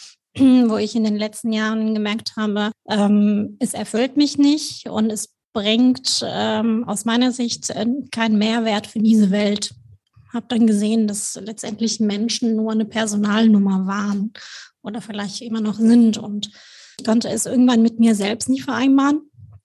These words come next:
und hab mich auch in, ähm, in dieser Welt, in diesem Arbeitkonstrukt, wie, ähm,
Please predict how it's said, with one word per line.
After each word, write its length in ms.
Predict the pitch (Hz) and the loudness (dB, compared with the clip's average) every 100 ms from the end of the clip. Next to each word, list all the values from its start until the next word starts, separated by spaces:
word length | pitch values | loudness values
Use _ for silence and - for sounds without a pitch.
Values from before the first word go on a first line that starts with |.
| _ _ _ _ 247 | _ _ _ _ -2
und 220 | 240 175 | 0 2
hab 100 | 240 | 2
mich 240 | 254 - | 2 2
auch 140 | 220 226 | -2 -2
in, 300 | 220 220 214 | -2 -2 -4
ähm, 540 | 226 226 220 220 220 - | -6 -6 -2 -2 -4 -4
in 180 | 208 220 | -2 4
dieser 400 | 247 247 220 208 | 4 4 2 0
Welt, 480 | 214 240 269 247 | -2 -2 -2 -2
in 160 | - 226 | -4 -4
diesem 360 | 226 220 233 220 - | -2 -2 -2 -4 -8
Arbeitkonstrukt, 1500 | 226 233 254 269 269 - 269 247 - 226 254 254 262 - - 214 | -6 -2 -2 -2 -4 0 4 4 2 -6 -2 -2 -4 -10 -4 0
wie, 420 | 208 233 240 240 | 2 4 4 2
ähm, 580 | 240 196 220 233 233 247 | 0 -4 -4 -2 -2 -4